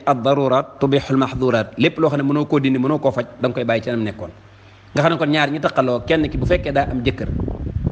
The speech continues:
jëkkëram day ñëw sëy ak moom, keneen ki amagul jëkkër nekk kuñ mayeegul.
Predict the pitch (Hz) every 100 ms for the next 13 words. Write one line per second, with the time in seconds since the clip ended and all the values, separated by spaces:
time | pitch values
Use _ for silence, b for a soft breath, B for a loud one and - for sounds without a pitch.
0 | - - - - - - - - 160 -
1 | 156 139 143 143 139 135 143 143 120 117
2 | 101 - - - 165 160 - 175 151 143
3 | 135 143 135 127 156 - - 135 123 127
4 | 117 -